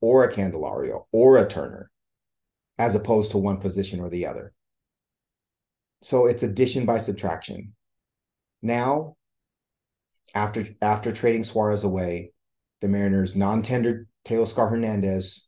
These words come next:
and his thirty-one point one percent K rate. The Mariners traded away Eugenio Suarez and his thirty point eight percent K rate. The Mariners are likely, very likely not re-signing Tom Murphy and his twenty-seven point seven percent K rate.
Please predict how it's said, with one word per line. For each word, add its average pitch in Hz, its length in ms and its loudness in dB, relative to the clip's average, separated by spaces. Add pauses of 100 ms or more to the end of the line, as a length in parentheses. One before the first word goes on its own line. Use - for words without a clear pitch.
and 101 140 -2
his 101 200 -2
thirty-one 104 500 2
point 101 300 -2
one 98 180 0
percent 95 360 -4
K 92 160 -4
rate. 73 240 -6 (600)
The 190 80 -2
Mariners 104 380 0
traded 107 340 0
away 113 600 2 (260)
Eugenio 110 480 0
Suarez 107 640 0
and 101 140 -4
his 101 200 -4
thirty 107 280 0
point 104 320 -4
eight 101 200 -2
percent 98 340 -4
K 92 160 -4
rate. 71 260 -6 (500)
The 101 80 -2
Mariners 117 460 2
are 110 180 0
likely, 123 840 -2 (540)
very 127 360 8
likely 113 440 2
not 104 340 -2
re-signing 101 580 -2
Tom 95 240 -2
Murphy 98 440 -2
and 95 100 -2
his 95 180 -2
twenty-seven 98 640 0
point 95 260 -2
seven 92 300 -2
percent 101 360 -2
K 87 160 -2
rate. 87 320 -2